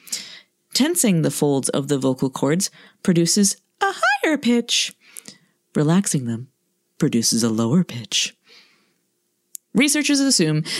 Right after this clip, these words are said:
that early hominids had vocal cords too, since apes also have them. But apes also have something else. The opening to their vocal tract leads down into a large system of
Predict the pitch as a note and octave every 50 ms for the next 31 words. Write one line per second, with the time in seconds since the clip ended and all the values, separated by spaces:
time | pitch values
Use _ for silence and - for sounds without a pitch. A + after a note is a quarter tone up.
0 | - - A#3+ - - C#4+ D4 D4+ D4 B3 G3 F#3 E3+ E3+ E3 E3 E3 D#3+ E3 -
1 | F#3 F3+ F3 E3 - C3 - - D3+ - - - - C4 - - - E4 D4+ C4+
2 | C4 C4 - - - C#4 C4 B3+ - - - _ - G3 D#3+ - - - - -
3 | - - C#3 D#3 D3+ - D#3 D3 C3+ B2+ C3 B2+ - - - - D#3+ _ _ _
4 | _ _ _ - F3+ G#3+ A3+ D#3 C3+ D#3 C4 - - - - - - - - -
5 | _ - A#3+ B3+ A3 - - - - - - - - D#3 D#3+ - D#3+ D#3 C#3+ C3
6 | B2+ B2+ - - - - - - - G#2 G2+ - - D3+ - - - - - -
7 | - - - - - - - - F#3 - - F#3 A3 - B3+ A#3+ A#3+ A3+ G3+ -
8 | D#3+ D#3+ G3 A3+ A#3+ G#3+ G3+ E3 E3+ E3 D#3 - - D3 C3+ C#3 C#3+ - - -
9 | D#3+ D#3+ E3 F3 F3 - - C#3+ C3+ C3 C3 C#3+ C#3 D3+ D3 - D#3+ D3+ D3+ D3
10 | C#3+ C#3+ D3+ G3 A#3 - - - - A#2+ - - - D#3+ F#3+ G3+ G#3